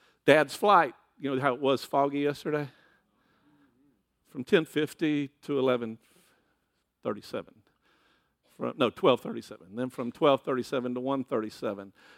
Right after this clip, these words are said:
And I said, "Okay, it's one thirty-seven, that's it." So I dropped him off, wanted to get back to the funeral. So I get here in the funeral, getting sitting in the back there, back there, and there where Nick's sitting, and all of a sudden, I realize Dad's flight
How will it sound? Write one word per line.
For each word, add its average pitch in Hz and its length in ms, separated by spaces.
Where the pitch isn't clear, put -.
And 120 100
I 110 40
said, - 160
"Okay, 123 360
it's 135 220
one 139 160
thirty-seven, 131 360
that's 123 220
it." 123 240
So 127 100
I 117 40
dropped 147 340
him 143 140
off, 143 180
wanted 139 180
to 135 60
get 127 100
back 135 220
to 139 80
the 117 80
funeral. 127 400
So - 80
I 131 60
get 160 160
here 175 100
in 151 60
the 139 60
funeral, 196 280
getting 165 220
sitting 160 260
in 151 120
the 139 40
back 156 300
there, 143 80
back 139 160
there, 156 120
and 147 80
there 139 160
where 135 140
Nick's 151 240
sitting, 175 340
and 139 120
all 139 100
of 139 60
a - 20
sudden, 143 440
I - 60
realize 135 760
Dad's 135 280
flight 123 400